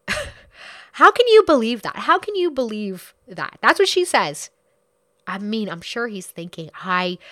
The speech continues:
saw it with my own eyes. I heard it with my own ears. I have so many police officers and detectives telling me that this is what you wanted to do." He might, he might have even,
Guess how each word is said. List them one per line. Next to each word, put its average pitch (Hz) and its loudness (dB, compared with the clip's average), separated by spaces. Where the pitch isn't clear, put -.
saw 240 -2
it 156 -8
with 165 -10
my 180 -8
own 190 -6
eyes. 208 -4
I 185 -14
heard 208 -4
it 196 -6
with 190 -8
my 185 -8
own 185 -10
ears. 196 -10
I 180 -10
have 196 -8
so 240 -2
many 226 -6
police 214 -10
officers 175 -8
and 165 -12
detectives 165 -12
telling 226 -6
me 147 -12
that 143 -16
this 240 -8
is 202 -10
what 196 -8
you 196 -10
wanted 190 -8
to 190 -20
do." 285 -8
He 240 -12
might, 254 -16
he 262 -10
might 330 -4
have 269 -4
even, 294 -4